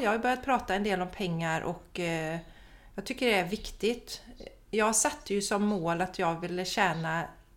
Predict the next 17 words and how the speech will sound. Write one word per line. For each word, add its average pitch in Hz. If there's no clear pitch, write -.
lika, 202
det 190
har 240
jag 233
pratat 208
om 170
mycket, 185
att -
jag 185
ville 175
tjäna 170
lika 190
mycket 180
som 165
när 170
jag 165
var 165